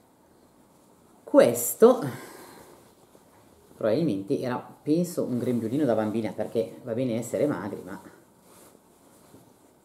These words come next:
una sottogonna di un vestitino da bambina. Qui non c'entra neanche il mio braccio.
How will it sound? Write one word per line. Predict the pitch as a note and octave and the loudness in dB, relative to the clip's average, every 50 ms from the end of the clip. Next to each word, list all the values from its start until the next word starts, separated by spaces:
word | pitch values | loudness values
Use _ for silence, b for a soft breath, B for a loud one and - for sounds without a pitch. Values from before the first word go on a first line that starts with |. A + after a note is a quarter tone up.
| _ _ - | _ _ -6
una | D3 C3+ B2+ | -4 -4 -4
sottogonna | - - - A3 A3+ A3+ - - E3 B2+ A#2+ G#2 F#2+ G#2+ A2+ A#2 A#2 A2+ | -4 0 4 4 4 4 2 0 0 4 4 2 2 2 0 -2 -2 -2
di | A2 | -4
un | G#2 A2 A2 | -4 -6 -4
vestitino | A2+ B2 A#2+ - - - A2 - G2+ G2+ G#2 G#2+ G#2+ | -4 -4 -6 -6 -12 -16 -16 -14 -10 -8 -6 -4 -4
da | G#2 F#2+ | -4 -4
bambina. | G2 F#2+ F#2+ F#2+ F#2+ F#2+ G2 G2 F#2+ F#2 F#2 F#2 F#2 - - _ _ _ _ _ _ _ _ _ _ _ _ _ _ _ _ _ - _ - - - - - - - - - - - - - - - - | -6 -6 -6 -6 -6 -6 -6 -6 -6 -6 -8 -10 -14 -20 -20 _ _ _ _ _ _ _ _ _ _ _ _ _ _ _ _ _ -20 _ -20 -20 -20 -20 -20 -20 -20 -20 -20 -20 -20 -20 -20 -20 -20 -8
Qui | - A#2 | -6 -4
non | G#2+ G2+ G2 | -4 -4 -6
c'entra | G2 - G#2+ G#2 G2+ G2+ G#2 | -6 -6 -6 -6 -4 -4 -4
neanche | G#2 G#2+ G#2 G#2 G2+ | -4 -4 -4 -4 -4
il | G2+ | -4
mio | G2+ G2 | -4 -4
braccio. | F2+ G2+ G#2 F#2+ - - - - G2 F2+ - - | -4 -4 -4 -4 -6 -8 -12 -14 -14 -14 -16 -20